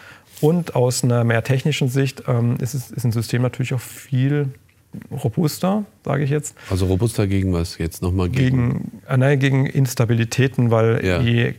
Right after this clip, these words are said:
Speaker 1: kleinteiliger ein System wird, also wenn ich jetzt tatsächlich versuche, ähm, naja, ein, ein Energiesystem zu steuern, das sozusagen so aufgebaut ist, dass sich jedes oder fast jedes Haus vom Netz ist, auch ein Speicher hat, was er potenziell, also das heißt, auch ein E-Auto kann ja auch ein Speicher werden,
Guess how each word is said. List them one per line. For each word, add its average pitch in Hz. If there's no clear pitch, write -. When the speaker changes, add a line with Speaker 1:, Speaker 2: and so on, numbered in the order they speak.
Speaker 1:
kleinteiliger 120
ein 120
System 120
wird, 123
also 113
wenn 120
ich 117
jetzt 123
tatsächlich 123
versuche, 120
ähm, 117
naja, 120
ein, 117
ein 120
Energiesystem 120
zu -
steuern, 123
das 123
sozusagen 117
so 120
aufgebaut 123
ist, 117
dass 113
sich 113
jedes 127
oder 117
fast 127
jedes 123
Haus 117
vom -
Netz 120
ist, -
auch 120
ein 117
Speicher 131
hat, -
was 120
er 127
potenziell, 123
also 117
das -
heißt, -
auch 123
ein -
E-Auto 131
kann 131
ja 131
auch 127
ein 120
Speicher 127
werden, 135